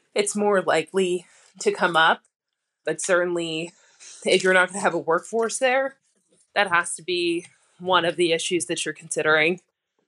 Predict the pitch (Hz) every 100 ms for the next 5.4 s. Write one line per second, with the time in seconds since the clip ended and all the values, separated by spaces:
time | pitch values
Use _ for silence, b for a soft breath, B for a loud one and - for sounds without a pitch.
0 | _ _ - 175 180 151 139 147 147 151
1 | - _ - 240 269 214 220 214 190 160
2 | 180 - - 170 - 175 165 _ _ _
3 | _ _ _ _ _ 113 - 160 156 156
4 | 165 151 156 160 - 147 151 151 147 131
5 | 143 139 143 -